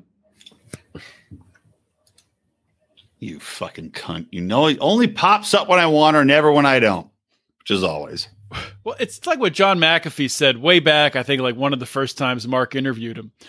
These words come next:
Speaker 2: Um, like, the only way to have privacy is just you don't do anything. You don't have a cell phone, you don't have a computer,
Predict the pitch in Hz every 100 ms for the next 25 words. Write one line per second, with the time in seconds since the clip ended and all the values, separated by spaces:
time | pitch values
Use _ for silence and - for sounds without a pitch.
0 | - - _ _ _ 139 143 143 175 156
1 | 196 214 240 233 202 196 180 147 160 165
2 | 139 - - _ _ - 180 170 127 131
3 | 131 139 - 147 120 - 151 135 - _
4 | _ _ _ - 147 165 139 113 160 147
5 | 120 117 107 - 127 139 151 160 165 -
6 | - 170 - 170 165 151 139 151 156 156
7 | 143 135 147 143 143 139